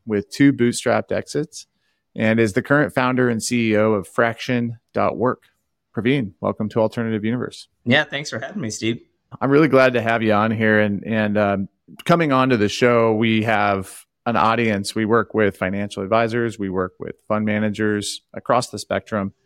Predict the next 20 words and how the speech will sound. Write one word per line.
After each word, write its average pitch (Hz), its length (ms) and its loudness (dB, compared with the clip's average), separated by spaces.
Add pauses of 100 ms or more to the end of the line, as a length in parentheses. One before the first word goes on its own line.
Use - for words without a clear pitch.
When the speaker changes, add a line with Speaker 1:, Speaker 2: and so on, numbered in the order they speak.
(360)
Speaker 1:
And 127 120 2
then 127 80 4
obviously 123 520 2
there's 110 180 0
a 107 80 -2
lot 101 240 2
of 92 260 -4
investors 101 540 -2
out 87 200 -2
there 98 120 -4
as 92 160 -6
well 95 160 0
that 92 140 -4
are 92 100 -2
involved 92 440 -2
in, 87 360 -6
in 95 160 -8
doing 87 220 -4
private 80 320 -2
deals. 80 320 -12